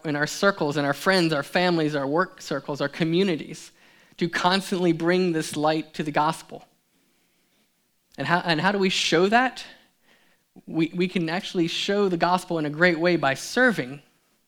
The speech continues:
And, and, and ha-, in that serving, have these conversations.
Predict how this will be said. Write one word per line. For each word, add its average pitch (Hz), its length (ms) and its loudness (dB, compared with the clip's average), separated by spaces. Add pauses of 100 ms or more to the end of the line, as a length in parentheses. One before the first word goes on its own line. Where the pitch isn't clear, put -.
(600)
And, 151 100 -2
and, 151 220 -4
and 156 140 -2
ha-, 180 180 -6
in 175 160 0
that 156 160 -2
serving, 196 380 -2
have 170 200 2
these 160 160 -2
conversations. 160 960 -2